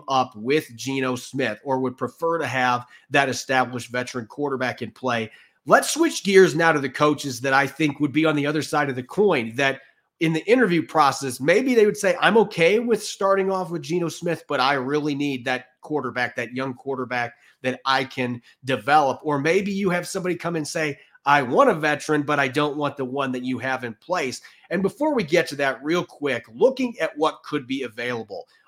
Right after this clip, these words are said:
on the free agent market, Kirk Cousins is set to be a free agent. He is coming off an Achilles tear. He and Russell Wilson, ironically enough,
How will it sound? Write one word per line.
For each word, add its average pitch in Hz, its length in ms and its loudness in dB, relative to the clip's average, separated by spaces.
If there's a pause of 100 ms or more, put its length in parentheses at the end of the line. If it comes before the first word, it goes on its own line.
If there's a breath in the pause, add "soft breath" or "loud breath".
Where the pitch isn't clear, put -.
on 175 200 6
the 190 80 4
free 160 300 0
agent 143 340 -2
market, 127 480 -2
Kirk 226 320 4
Cousins 170 420 0
is 143 140 -8
set 160 160 -4
to 151 60 -16
be 147 100 -2
a - 20 -10
free 139 260 -8
agent. 131 300 -4
He 139 160 -8
is 160 160 -2
coming 156 320 -4
off 139 240 0
an 131 60 -8
Achilles 139 560 -4
tear. 120 400 -4 (380 soft breath)
He 226 260 2
and 202 140 0
Russell 185 440 0
Wilson, 170 420 0
ironically 135 540 -4
enough, 127 240 -2